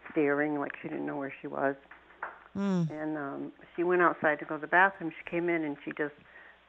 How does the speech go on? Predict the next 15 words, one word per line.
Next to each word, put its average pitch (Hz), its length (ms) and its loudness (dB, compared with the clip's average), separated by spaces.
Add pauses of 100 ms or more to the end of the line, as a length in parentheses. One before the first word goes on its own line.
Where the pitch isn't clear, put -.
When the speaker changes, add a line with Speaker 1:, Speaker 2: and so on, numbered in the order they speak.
(460)
Speaker 1:
collapsed. 151 760 0 (200)
And 147 140 -4
then 143 140 -2 (180)
Speaker 2:
Oh, 175 80 -10
wow. 170 120 -6
Speaker 1:
she 165 40 -6
was 165 120 -4
having 143 200 -2
trouble 147 320 -6
breathing, 147 480 -2
and 139 140 -8 (500)
she 175 100 -2
let 156 200 2
out 147 160 2
a 143 40 -12